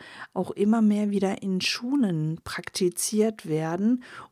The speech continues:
um eben den Kindern eine Form der Struktur, eine Form der Orientierungshilfe zu geben.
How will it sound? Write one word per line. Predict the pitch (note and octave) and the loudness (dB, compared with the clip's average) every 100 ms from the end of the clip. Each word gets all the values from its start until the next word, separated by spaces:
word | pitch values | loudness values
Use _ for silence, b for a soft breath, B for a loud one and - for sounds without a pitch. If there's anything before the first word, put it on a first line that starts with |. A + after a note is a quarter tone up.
| - | 0
um | A#3+ B3+ A3+ | 6 6 6
eben | G3+ G3 G3 F#3+ | 2 0 2 0
den | E3+ | -2
Kindern | - G#3 G#3+ A3+ A3+ G#3+ | -4 2 4 4 2 0
eine | - F#3+ F#3 F#3+ | -2 -4 -2 -2
Form | - - F#3 F#3+ | -4 -4 -2 0
der | F#3 | -2
Struktur, | - - E3 - - A3 A3+ A#3+ - | -4 -8 -14 -14 -10 -4 -2 -2 -4
eine | F3 F3 | -4 -4
Form | - F#3+ F#3+ | -4 -4 -2
der | F#3+ | -2
Orientierungshilfe | - F3+ F3+ F3+ - G#3 F#3+ F3 - D3+ D3 - D3 | 0 2 2 0 0 0 0 -2 -4 -6 -6 -8 -10
zu | - | -10
geben. | D#3+ - B2+ - | -8 -8 -6 -8